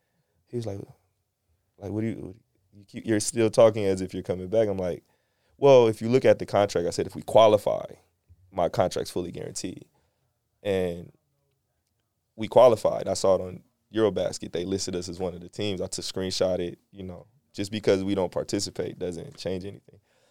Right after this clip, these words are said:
He's like, "What do you mean?" I said, "I mean, maybe you should call, go look at the contract and then call me back." Like, two days later, he calls me back.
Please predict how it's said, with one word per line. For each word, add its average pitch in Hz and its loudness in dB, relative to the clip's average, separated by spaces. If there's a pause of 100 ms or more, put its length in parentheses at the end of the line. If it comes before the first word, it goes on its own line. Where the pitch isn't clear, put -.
(240)
He's 113 -20
like, 104 -4 (760)
"What 98 -10
do 98 -4
you 98 -4
mean?" 120 0
I 92 -6
said, - -12 (140)
"I 101 -12
mean, 107 -10
maybe 95 -4
you 107 -4
should 95 -10
call, 92 2 (960)
go 92 -4
look 98 -4
at 98 -2
the 101 -10
contract 87 -8
and 90 -12
then 85 -10
call - -18
me 90 -16
back." 87 -10 (1400)
Like, - -16
two - -10
days 85 -10
later, - -10
he - -14
calls - -6
me - -20
back. - -20